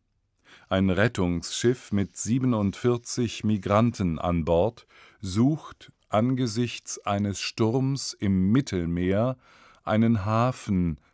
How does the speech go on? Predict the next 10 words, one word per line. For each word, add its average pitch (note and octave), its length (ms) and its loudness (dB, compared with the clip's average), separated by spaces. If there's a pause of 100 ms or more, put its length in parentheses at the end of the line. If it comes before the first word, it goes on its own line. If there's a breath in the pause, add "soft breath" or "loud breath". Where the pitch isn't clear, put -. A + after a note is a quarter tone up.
(120)
zum G2 340 -2
Anlegen. E2 880 0 (800 soft breath)
Die G#2+ 140 2
Sea-Watch A#2+ 920 0
drei F2+ 560 0 (200 soft breath)
suche A2+ 440 0
Schutz - 720 -6
vor A2 300 0
bis A#2+ 340 -2
zu A2 520 -2